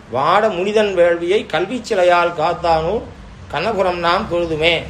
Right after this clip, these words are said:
அப்போ இன்னும் விஷ்ணு தனுசு வரல. அப்புறம் பரசுராமர் இடத்துல இருந்தா விஷ்ணு தனுசு வரப்போறது. அப்படி இந்த பசங்க விளையாடுறதுக்கு வச்சுட்டு இருக்கக்கூடிய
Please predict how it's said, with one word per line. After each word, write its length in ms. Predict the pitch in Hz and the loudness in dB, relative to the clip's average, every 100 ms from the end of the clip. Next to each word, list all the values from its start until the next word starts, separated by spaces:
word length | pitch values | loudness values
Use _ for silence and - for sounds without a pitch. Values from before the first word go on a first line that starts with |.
| - - - | -14 -16 -12
அப்போ 320 | - 151 170 156 | -8 0 2 2
இன்னும் 180 | 185 190 | -2 -2
விஷ்ணு 240 | 175 226 | -2 0
தனுசு 300 | 185 180 185 | 0 2 2
வரல. 380 | 175 170 190 - - - - - - - - - - - - | 0 2 4 2 0 -18 -20 -20 -20 -20 -20 -20 -20 -18 -12
அப்புறம் 280 | - 180 147 | -4 -2 0
பரசுராமர் 420 | 165 214 196 185 | 4 4 4 2
இடத்துல 220 | 175 175 | 0 2
இருந்தா 200 | 180 202 | 4 2
விஷ்ணு 240 | 185 190 185 | 2 -2 -2
தனுசு 280 | 180 190 | 0 2
வரப்போறது. 500 | 165 175 175 143 202 - - - - | 0 2 0 0 -2 -4 -12 -14 -10
அப்படி 220 | 143 202 | -6 -2
இந்த 140 | 214 | 0
பசங்க 380 | - 143 220 220 | 0 0 0 4
விளையாடுறதுக்கு 520 | 208 190 190 180 185 | 4 4 4 2 -2
வச்சுட்டு 220 | 170 175 | -2 -4
இருக்கக்கூடிய 380 | 170 165 170 160 | -6 -2 2 2